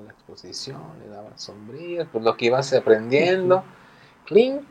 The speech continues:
Speaker 1: ahí está, vámonos. Y así empieza, porque ahorita le, le digo, digo, "Pues, ve las fotos que se hacían a-, que había antes,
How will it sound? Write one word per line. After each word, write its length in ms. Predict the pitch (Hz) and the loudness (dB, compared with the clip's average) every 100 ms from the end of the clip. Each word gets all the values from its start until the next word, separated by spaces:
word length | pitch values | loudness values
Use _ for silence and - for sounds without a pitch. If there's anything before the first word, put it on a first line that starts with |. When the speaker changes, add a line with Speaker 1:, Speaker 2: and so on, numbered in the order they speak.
| _ - | _ -16
Speaker 1:
ahí 120 | 117 | -14
está, 380 | - 107 - - 135 | -4 -2 -4 -14 -18
vámonos. 340 | 202 226 117 _ - _ _ _ _ - | -16 -14 -18 _ -20 _ _ _ _ 4
Y 120 | 143 | 8
así 200 | 156 - | 8 6
empieza, 340 | 175 170 226 226 | 6 8 6 4
porque 200 | 147 135 | 2 2
ahorita 180 | 131 170 | 4 6
le, 180 | 165 139 | 6 4
le 180 | 139 | 6
digo, 480 | 135 135 156 143 107 - - - 135 | 6 8 6 4 0 -8 -20 -6 4
digo, 240 | 131 156 | 6 8
"Pues, 160 | 156 139 | 6 4
ve 80 | 147 | 2
las 140 | 175 | 0
fotos 320 | - 165 180 | 2 2 2
que 100 | 165 | 2
se 160 | 143 - | 2 2
hacían 400 | 127 139 151 156 | 2 -2 -2 -2
a-, 180 | 147 - - | -2 -4 -8
que 140 | 117 | -2
había 440 | 113 120 147 156 | 0 2 4 4
antes, 560 | 151 135 110 131 - - | 4 0 -4 -4 -6 -12